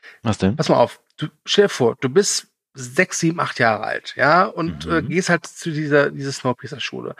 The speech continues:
Speaker 2: Dann kommt irgendwie vor, weiß ich, acht Wochen irgendwie so ein Taily, ja, und der ist in allem besser.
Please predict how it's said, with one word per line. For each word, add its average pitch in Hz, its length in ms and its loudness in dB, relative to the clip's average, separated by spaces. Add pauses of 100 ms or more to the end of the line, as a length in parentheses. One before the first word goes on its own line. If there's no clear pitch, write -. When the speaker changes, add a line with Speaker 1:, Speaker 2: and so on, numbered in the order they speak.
(260)
Speaker 2:
Dann 143 200 0
kommt 233 280 2
irgendwie 190 400 2
vor, 160 340 4
weiß 151 180 4
ich, 160 260 -2
acht - 260 -2
Wochen 208 380 2
irgendwie 175 300 2
so 151 100 0
ein 147 180 0
Taily, 180 640 0
ja, 233 320 0 (340)
und 156 140 2
der 185 80 6
ist - 80 -2
in 202 80 -4
allem 160 180 2
besser. 127 320 0